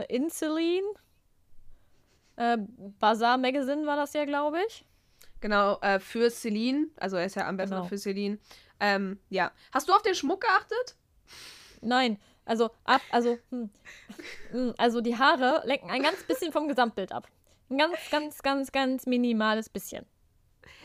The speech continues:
Speaker 2: Ich muss gestehen, mir ist auch erst nicht aufgefallen, dass der Oberkörper frei zum Teil da stand, weil ich
Speaker 1: Ja, nee,
Speaker 2: wirklich
Speaker 1: mir
Speaker 2: die
Speaker 1: auch
Speaker 2: gan-
Speaker 1: nicht. Ich musste auf die Haare gucken.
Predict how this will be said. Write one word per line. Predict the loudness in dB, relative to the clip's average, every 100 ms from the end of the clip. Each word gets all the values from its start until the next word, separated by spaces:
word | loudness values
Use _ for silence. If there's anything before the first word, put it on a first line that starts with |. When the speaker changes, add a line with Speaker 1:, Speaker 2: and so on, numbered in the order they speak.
| -20 -20 _
Speaker 2:
Ich | -8
muss | -8 -6
gestehen, | -6 -4 -2
mir |
ist | -2
auch | -6 -6
erst | -6 -6
nicht | -6 -6
aufgefallen, | -6 -6 -4 -2
dass | -2
der | -4
Oberkörper | -2 -4 -4 -8
frei | -8 -2 0 0
zum | -4 -8
Teil | -6 -4
da | -4
stand, | -6 -6 -6 -6 -8
weil | -4
ich | 2
Speaker 1:
Ja, | 2
nee, | 2
Speaker 2:
wirklich |
Speaker 1:
mir | 2
Speaker 2:
die | 4
Speaker 1:
auch | 4
Speaker 2:
gan- | 4
Speaker 1:
nicht. | 0
Ich | -2
musste | 0 0
auf | 0
die | 2
Haare | 2 2
gucken. | -4 -6